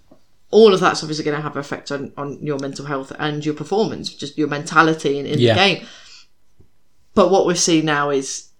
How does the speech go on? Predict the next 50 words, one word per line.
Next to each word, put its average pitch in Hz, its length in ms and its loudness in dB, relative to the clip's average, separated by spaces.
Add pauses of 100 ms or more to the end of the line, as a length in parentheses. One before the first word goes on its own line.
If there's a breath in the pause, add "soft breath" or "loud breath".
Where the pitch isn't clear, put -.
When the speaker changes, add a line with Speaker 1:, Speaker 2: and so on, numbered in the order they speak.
(160)
Speaker 1:
he 175 80 0
seems 190 280 -2
happy. 170 460 -4
He's, 151 340 -4
he, 160 380 -4
he 165 100 -4
wants 165 240 -4
to - 80 -14
do 165 160 2
interviews. 156 500 -2
He's 156 200 -2
smiling. 175 480 2
He's 156 180 -4
smiling 196 320 0
on 226 80 0
the 240 60 0
pitch. 277 300 -2
He's 196 140 -6
smiling 170 340 -2
at - 60 -8
his 208 160 -4
teammates. 180 640 -4
And 160 240 0 (720 loud breath)
I 165 60 -6
think 185 200 -6
it's 175 140 -4
nice 170 260 0
that - 60 -14
the 151 80 -6
fans 156 400 -2
are 151 100 0
actually - 280 -4
now, 147 340 -6 (1120)
well, 151 180 0
I 165 100 2
say 165 180 -2
actually 147 380 2
now 139 200 -2
as 151 120 -2
if 151 120 -2
they 147 140 -2
were 139 140 0
against 147 360 -4
him 143 140 -4
'cause, 156 160 -6
and 147 140 -6
he 143 80 -4
was 147 120 -4
playing 151 320 -4
well, 156 360 2